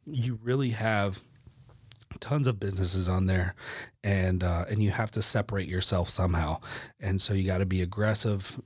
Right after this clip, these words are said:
Um, you gotta be one of the first ones to call. You've gotta be, um, professional, and you gotta identify your customer quickly. You have some customers who are gonna be straight up price shoppers,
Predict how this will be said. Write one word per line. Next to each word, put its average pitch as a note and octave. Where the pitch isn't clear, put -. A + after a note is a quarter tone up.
Um, F2
you G2+
gotta F#2
be F2+
one F2+
of F2+
the F2+
first F#2
ones F2+
to F2
call. F#2+
You've F#2
gotta F2+
be, F2
um, E2
professional, G2+
and F2
you -
gotta G#2
identify G#2+
your G2+
customer A2
quickly. G2+
You F2
have F#2+
some G2+
customers G2+
who G#2+
are G2
gonna G#2
be G#2
straight G#2+
up G#2+
price G#2+
shoppers, -